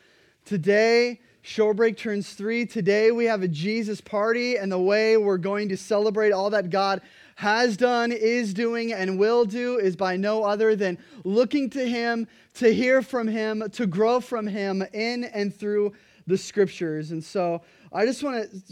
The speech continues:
take a moment and say thank you so much from, uh, to Michael and Annalise for sharing their testimony. What a blessing it is. That's just one of many stories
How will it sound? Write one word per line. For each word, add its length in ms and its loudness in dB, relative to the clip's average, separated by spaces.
take 200 -4
a 60 -2
moment 280 -4
and 40 -8
say 160 0
thank 320 -4
you 160 -6
so 180 -10
much 300 -8
from, 400 -8
uh, 340 -6
to 280 -6
Michael 580 -4
and 260 -8
Annalise 460 0
for 140 -4
sharing 400 -2
their 160 2
testimony. 720 -6
What 180 2
a 40 2
blessing 460 -2
it 100 -2
is. 220 4
That's 240 0
just 220 -8
one 360 -2
of 280 -6
many 380 0
stories 720 2